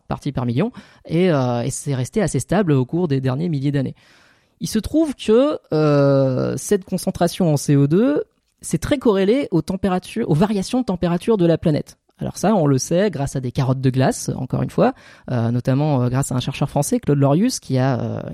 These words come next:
qui a, qui a déterminé que dans cer-, dans ces carottes de glace, on trouve des petites bulles d'air qui sont piégées, qui représentent l'air piégé dans le, dans le passé. Et, euh, et on peut en retirer les concentrations en C O deux dans ces petites bulles d'air.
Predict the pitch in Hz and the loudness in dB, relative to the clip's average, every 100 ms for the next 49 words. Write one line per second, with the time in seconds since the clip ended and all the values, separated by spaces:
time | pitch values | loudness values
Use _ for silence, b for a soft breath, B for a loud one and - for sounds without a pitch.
0 | - - 127 117 135 131 135 131 151 156 | -14 -10 -10 -10 -12 -10 -6 -4 -2 -2
1 | 156 165 - 139 139 151 165 - - 170 | -2 -4 -4 -6 -4 -4 -4 -6 -6 -2
2 | 214 - 180 170 170 170 170 180 139 - | -2 -2 -2 0 2 0 0 -4 -6 -8
3 | 170 131 - 196 160 143 160 135 147 170 | -6 -6 -6 -8 -6 -4 -4 -2 -2 -4
4 | - - 131 - 135 139 311 B B B | -8 -10 -10 -2 -2 0 -4 B B B
5 | - 123 139 - 147 156 131 160 131 117 | -6 -2 -2 0 -2 -2 -2 -2 -2 -2
6 | - 139 156 127 127 123 123 123 131 - | -2 -2 0 -2 -2 -2 -2 -2 -4 -4
7 | - B B B B B 175 196 180 135 | -8 B B B B B 0 2 4 2
8 | 123 139 - 254 165 147 160 214 175 - | 0 -2 0 2 2 0 0 0 0 -2
9 | 170 170 - 165 - 151 131 143 135 143 | -6 -4 -4 -4 -4 -4 -2 0 0 2
10 | 226 247 156 208 170 160 - 143 131 127 | 0 0 -2 -2 -2 -4 -4 -4 -2 0
11 | 190 - | 0 -2